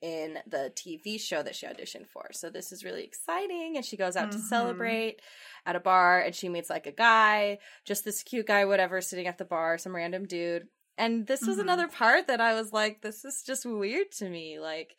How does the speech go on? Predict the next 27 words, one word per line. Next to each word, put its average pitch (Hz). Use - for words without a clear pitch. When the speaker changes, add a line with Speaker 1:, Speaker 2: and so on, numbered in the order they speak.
Speaker 2:
Yeah. 185
Speaker 1:
because 208
he, 247
like, 208
just 226
as, 240
as 214
it's 202
written, 185
you 180
know? 165
Speaker 2:
Right. 202
Speaker 1:
Because 233
he, 226
he -
orders 220
this 185
drink, 190
and 190
it 185
comes 190
back, 190
and 185
it's, 180
like, 180
a -
frilly, 180